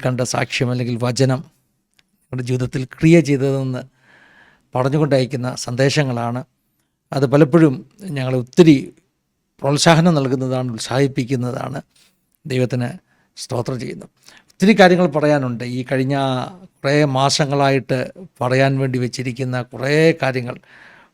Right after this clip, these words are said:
പ്രേക്ഷകരുമായിട്ട് പങ്കുവെക്കുവാനുണ്ട്. ആ, കുട്ടികളുടെ,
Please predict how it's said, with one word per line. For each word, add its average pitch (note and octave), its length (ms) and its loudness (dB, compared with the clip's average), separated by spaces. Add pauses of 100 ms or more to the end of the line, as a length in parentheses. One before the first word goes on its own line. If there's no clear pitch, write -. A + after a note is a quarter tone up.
(120)
പ്രേക്ഷകരുമായിട്ട് C3 640 0
പങ്കുവെക്കുവാനുണ്ട്. A#2+ 800 -4 (720)
ആ, B2 300 0
കുട്ടികളുടെ, E3 800 4